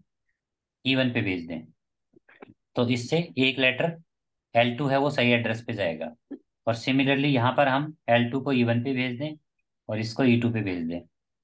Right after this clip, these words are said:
तो first वाले case में भी सिर्फ एक letter सही address गया, और second वाले में भी, और third वाले में एक एक letter सही एड्रेस पे, हम्म, सही address पे जा रहे हैं।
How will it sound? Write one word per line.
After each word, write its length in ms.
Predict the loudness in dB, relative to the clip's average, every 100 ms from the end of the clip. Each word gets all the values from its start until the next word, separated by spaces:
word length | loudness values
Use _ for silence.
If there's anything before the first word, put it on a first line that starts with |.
| _ _ _
तो 140 | -4 -2
first 280 | 0 0 2
वाले 180 | 2 2
case 280 | 0 0 0
में 100 | -2
भी 80 | -2
सिर्फ 280 | -2 -2 0
एक 160 | 0
letter 220 | 0 -2
सही 200 | -2 0
address 320 | 0 0 -2 0
गया, 280 | 0 0 -4 _ _ _ _ _ _ _
और 180 | -6 -6
second 460 | -6 -2 0 0 0
वाले 220 | 2 2
में 160 | -2 -2
भी, 100 | -4
और 120 | -2
third 220 | 0 0
वाले 220 | 0 -4 -6
में 160 | -18 -20 _ -8
एक 180 | -6 -2
एक 100 | 0
letter 260 | 2 0
सही 220 | -2 -2 0
एड्रेस 280 | 0 -2 -4
पे, 80 | -8 -10 _ -20 _ _ _ -4
हम्म, 240 | -2 -4 -8 -18 _ _ _ _ _ _ _ _
सही 240 | -2 0 2
address 320 | 2 2 0
पे 80 | 0
जा 160 | 2 2
रहे 140 | 0
हैं। 220 | -6 -8